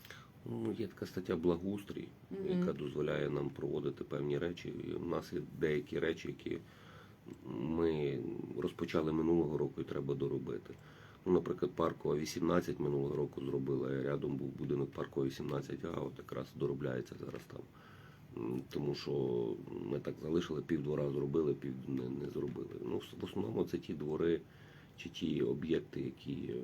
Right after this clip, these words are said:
Speaker 1: минулого року ро-, були розпочаті, цього року доробляються. Ну, шукаємо можливості, це не просто зараз когось і переконувати, підрядників знайти, тому що і людей немає. Багато хто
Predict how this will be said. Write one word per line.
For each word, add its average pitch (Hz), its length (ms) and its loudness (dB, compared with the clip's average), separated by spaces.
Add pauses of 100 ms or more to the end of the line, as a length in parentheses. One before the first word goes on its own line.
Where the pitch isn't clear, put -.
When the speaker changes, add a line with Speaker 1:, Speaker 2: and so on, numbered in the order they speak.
Speaker 1:
минулого 73 480 2
року 69 240 -4
ро-, 78 220 -4
були 73 200 0
розпочаті, - 640 -6
цього 69 180 -4
року 71 260 -6
доробляються. 67 720 -6 (760)
Ну, 57 280 -2
шукаємо 92 540 6
можливості, 85 720 6
це 78 200 0
не 76 220 2
просто 85 500 2
зараз 71 400 0 (120)
когось - 220 -2
і - 40 -6
переконувати, 73 720 0
підрядників 78 600 -4
знайти, 69 440 -2 (260)
тому 57 140 -6
що - 140 -10
і 67 120 -4
людей 69 340 0
немає. 65 480 0 (560)
Багато 76 280 0
хто 69 200 -6